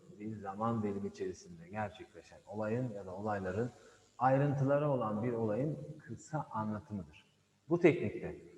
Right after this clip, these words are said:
zaman atlamaları ve olay genellemeleri yapılır. Zaman atlaması, olay genellemesi yapılıyormuş. Detaylı olaylar yoğunlaştırılır. Böylelikle romanın hacminin okunabilir bir düzeyde kalması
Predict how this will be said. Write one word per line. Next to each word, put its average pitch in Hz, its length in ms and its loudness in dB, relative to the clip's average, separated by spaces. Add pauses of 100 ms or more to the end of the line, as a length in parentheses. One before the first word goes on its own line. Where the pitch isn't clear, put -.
(160)
zaman 117 460 0
atlamaları 139 760 2 (180)
ve 101 140 -8
olay 120 400 -2
genellemeleri 104 680 -4
yapılır. 95 640 -4 (1080)
Zaman 90 260 -12
atlaması, 117 720 -6 (640)
olay 120 400 0 (500)
genellemesi 90 640 -2
yapılıyormuş. 95 760 2 (600)
Detaylı 135 560 6
olaylar 131 440 2
yoğunlaştırılır. 120 960 0
Böylelikle 107 500 -2
romanın 104 420 0
hacminin 107 640 -2
okunabilir 107 720 -2
bir 95 180 -4
düzeyde 90 400 -8
kalması 113 720 0